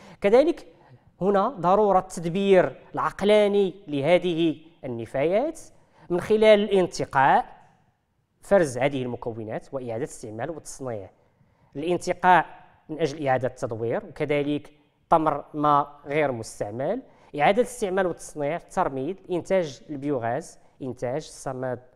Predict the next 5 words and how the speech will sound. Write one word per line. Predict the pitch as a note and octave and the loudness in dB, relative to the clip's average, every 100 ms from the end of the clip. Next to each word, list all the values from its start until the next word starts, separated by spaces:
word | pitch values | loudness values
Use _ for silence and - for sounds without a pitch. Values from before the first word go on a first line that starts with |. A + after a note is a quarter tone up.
| _ - | _ -14
العضوي. | B2+ D3 E3 A#2+ A#2 D3+ - _ _ - | -4 -2 -2 -6 -8 -10 -12 _ _ -6
كل | B3+ A#3 | 0 2
هذه | G#3 F#3+ G3 G3+ F3+ | 4 4 0 -2 -4
الإجراءات | F#3 E3 E3 C#3 C#3+ C3+ F3 - - - _ - | -2 0 0 0 0 -2 -2 -8 -20 -20 _ -6
تمكن | D#3 F#3+ - D3 B2+ | -4 -4 -6 -6 -4